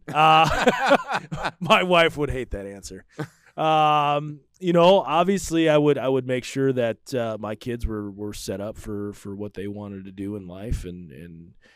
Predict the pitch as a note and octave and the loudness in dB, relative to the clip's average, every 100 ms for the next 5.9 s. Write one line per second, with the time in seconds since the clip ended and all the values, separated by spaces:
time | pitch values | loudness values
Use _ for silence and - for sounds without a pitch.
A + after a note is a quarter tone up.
0 | _ F2 F2+ F#2 - G2+ F2+ F2 F#2+ F#2 | _ -16 -14 -14 -12 -10 -10 -10 -10 -10
1 | F2 F2+ G#2 A2+ G2+ F2 E2+ F2+ F2+ F#2 | -12 -14 -12 -10 -8 -8 -10 -12 -10 -10
2 | - F2+ F2 F2+ G2 F#2+ F2 F2 F#2+ _ | -10 -10 -12 -14 -16 -18 -20 -20 -20 _
3 | _ _ _ - C3+ C3 B2+ B2+ B2 A#2+ | _ _ _ -12 -12 -12 -12 -12 -12 -16
4 | _ _ C#3+ C#3+ A#2 D3+ C#3 C3 C3+ C3+ | _ _ -12 -10 -4 -2 0 -2 -4 -8
5 | C#3 D#3 C3 B2 A#2 A#2 A#2 A2+ | -8 -12 -12 -10 -10 -8 -10 -8